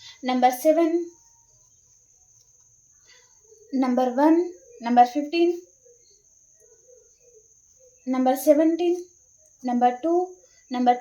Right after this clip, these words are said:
ట్వంటీ వన్, నెంబర్ ఎయిట్, నెంబర్ సిక్స్, నెంబర్ నైన్, నెంబర్ వన్ కూడా చెప్పి ఉంటాను, నెంబర్ త్రీ, నెంబర్ ఫైవ్, నెంబర్ ట్వంటీ, నెంబర్ థర్టీన్,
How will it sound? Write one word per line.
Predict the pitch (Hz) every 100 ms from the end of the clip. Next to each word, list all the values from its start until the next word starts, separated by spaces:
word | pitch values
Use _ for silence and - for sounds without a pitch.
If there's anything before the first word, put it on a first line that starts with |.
| -
ట్వంటీ | 269 285 320
వన్, | 339 349 339 - 240
నెంబర్ | 240 240 247 294
ఎయిట్, | 320 320 - - _ _ _ _ _ _ 440 _ _ _ _ _ 440 _ _ _ _ 440 480 480 _ _ _ _ - _ _ _ _ _
నెంబర్ | 254 254 247 247
సిక్స్, | 339 359 - - _ _ 254
నెంబర్ | 254 254 247 254
నైన్, | 277 320 349 - _ _ 240
నెంబర్ | 247 254 247
వన్ | 269 294
కూడా | 320 330
చెప్పి | 294 294 302
ఉంటాను, | 302 311 330 302 262
నెంబర్ | 254 247 247 -
త్రీ, | 330 349 359 - _ 240
నెంబర్ | 247 247 -
ఫైవ్, | 294 311 339 339 _ _ _ _ _ _ _ _ _ - - - _ 247
నెంబర్ | 247 247 -
ట్వంటీ, | 285 294 302 330 - - _ _ - _ _ _ _ _ _ - -
నెంబర్ | 240 254 254 247 277
థర్టీన్, | 294 330 339